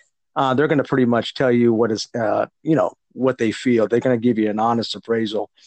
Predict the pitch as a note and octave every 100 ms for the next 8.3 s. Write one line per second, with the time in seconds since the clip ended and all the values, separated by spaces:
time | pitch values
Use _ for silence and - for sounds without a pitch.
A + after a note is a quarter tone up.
0 | _ _ B2+ C#3+ D#3 C#3+ - A#2+ A2+ A#2+
1 | B2+ G#2+ A2+ G#2+ - _ _ - D3+ -
2 | A3 E4 C#4+ C#3+ D#3 C#3 C#3 - D#3 C#3+
3 | C#3+ C3 A#2 B2 A#2+ - C#3+ C3+ B2+ G#2
4 | A2 G2+ G2+ _ _ _ _ - C#3+ D#3+
5 | E3+ D3+ D#3 F#3 D#3+ D3 - C3+ B2+ B2+
6 | B2 A#2 - B2 A2+ A2 G#2 - _ _
7 | - D3 F3+ E3+ D#3 C#3+ D#3+ D#3 B2+ C3+
8 | B2+ A#2+ -